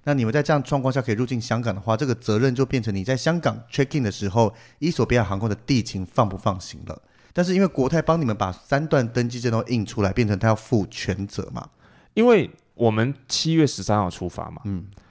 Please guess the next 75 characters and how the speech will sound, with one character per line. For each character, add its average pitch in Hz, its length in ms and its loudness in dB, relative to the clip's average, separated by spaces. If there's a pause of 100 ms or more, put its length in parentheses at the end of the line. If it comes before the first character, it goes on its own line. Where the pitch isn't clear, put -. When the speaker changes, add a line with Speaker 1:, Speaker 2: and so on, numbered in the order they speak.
(120)
Speaker 2:
所 165 240 4
以 185 60 6
如 131 180 4
果 113 320 0
他 160 160 0
只 95 160 -8
放 131 180 4
我 90 60 -4
们 85 100 -10
到 104 160 4
香 92 300 -6
港， - 100 -10 (240)
我 101 120 -2
们 95 100 -4
的 110 80 2
效 131 200 6
期 92 160 -2
是 87 100 -6
够 - 260 2
的。 - 80 -18 (320)
Speaker 1:
可 139 80 -2
是 226 100 -2
效 214 220 2
期 127 120 -4
也 104 60 0
不 107 140 -4
够 151 160 2
啊， 120 100 6
因 135 80 2
为 180 60 2
你 117 120 0
回 107 300 0
来 113 100 2
的 113 80 0
时 117 140 -4
候 123 100 2
是 123 120 -6
最 - 180 -2
后 113 140 2
一 92 60 0
段 95 300 0
啊， - 160 -12 (360)
所 - 100 -4
以 - 20 2
其 151 140 0
实 - 0 -
效 156 160 6
期 113 180 -2
也 95 80 0
是 107 160 -2
不 104 140 -8
够 87 220 -2
的。 - 120 -12 (420)
Speaker 2:
但 196 140 2
是 202 180 -4 (160)
这 233 140 8
个 131 120 2 (160)
问 175 180 6
题 104 160 -6
是， 135 140 -2
比 131 160 4
如 123 60 4
说 117 320 2 (140)
我 107 100 0
们 110 240 -2
假 90 160 -2
设 131 140 4
真 123 200 2
的 110 80 -4
要 117 160 4
讲 87 320 -4
的 92 160 -4
这 127 160 4
么 101 180 0
的， 90 360 -2